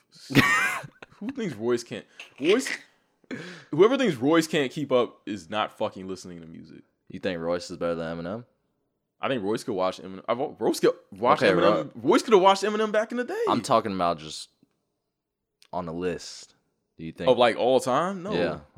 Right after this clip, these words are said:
Speaker 2: Okay.
Speaker 1: But Royce could have watched Eminem back in the day. People forget how nice Royce the
Speaker 2: <laughs>
Speaker 1: Five
Speaker 2: I don't
Speaker 1: Nine is.
Speaker 2: forget.
Speaker 1: Okay, but, okay, I think common hip hop fans don't realize how great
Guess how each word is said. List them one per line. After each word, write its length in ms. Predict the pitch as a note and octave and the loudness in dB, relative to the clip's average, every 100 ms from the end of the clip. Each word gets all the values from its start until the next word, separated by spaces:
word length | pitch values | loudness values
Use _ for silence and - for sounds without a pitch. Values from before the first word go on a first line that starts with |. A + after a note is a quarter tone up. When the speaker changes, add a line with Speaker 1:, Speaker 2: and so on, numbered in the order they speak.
| C#3+ | -20
Speaker 2:
Okay. 160 | - B2+ - | -20 -20 -4
Speaker 1:
But 440 | B2 C3 A#2 - - | 0 2 2 -4 -16
Royce 480 | F2+ C3+ G3 G3 | -6 -4 -2 -4
could 120 | - F#3 | -4 -2
have 80 | D3+ | 2
watched 240 | D#3 - | 0 0
Eminem 300 | E3 E3 D3+ | -8 -6 -4
back 220 | D3+ E3 | -4 -4
in 60 | D#3+ | -6
the 80 | D3+ | -10
day. 340 | F3 G3+ G2 - _ _ _ _ _ _ _ _ _ _ _ | -8 -8 -10 -14 _ _ _ _ _ _ _ _ _ _ _
People 260 | C4+ A#4 F#4 | 2 4 6
forget 360 | E3+ C#3+ E3+ | 4 6 6
how 200 | C#3+ C3 | 6 4
nice 380 | A#2+ A2+ B2 B2 | 2 0 0 0
Royce 260 | B2+ - - | 0 2 8
the 100 | F3+ | 8
Speaker 2:
<laughs> 0 | |
Speaker 1:
Five 320 | - A#2+ A2 | 8 4 8
Speaker 2:
I 140 | F3 B3 | 10 12
don't 160 | G#3+ | 10
Speaker 1:
Nine 60 | G#3+ | 10
is. 40 | |
Speaker 2:
forget. 580 | A#3+ F#3+ G#3 B3 C4+ - - - | 8 10 12 12 12 4 -20 -2
Speaker 1:
Okay, 240 | - E3+ A3 | 2 8 8
but, 320 | D#3 C3+ A#2+ - - _ _ _ _ | 8 4 4 -4 -20 _ _ _ _
okay, 300 | D#3 E3+ C#3+ A#2 | -2 2 4 4
I 80 | |
think 320 | C#3+ G3+ C#3+ - | 2 0 -2 -8
common 480 | - D#3+ E3+ E3 | -2 2 2 0
hip 240 | C#3+ D3+ D3 | -4 -4 2
hop 260 | C#3 A#2+ | 2 2
fans 400 | C3 A2+ G#2+ G2+ - _ _ _ F2+ | -2 -8 -8 -14 -20 _ _ _ -8
don't 260 | - C#3+ C3+ | 0 2 2
realize 480 | C3 C#3+ C3 A#2+ C3 | 2 4 4 4 4
how 260 | B2+ G#2+ - - | 2 0 -4 -12
great 360 | - D#3 C#3 - | 2 4 4 0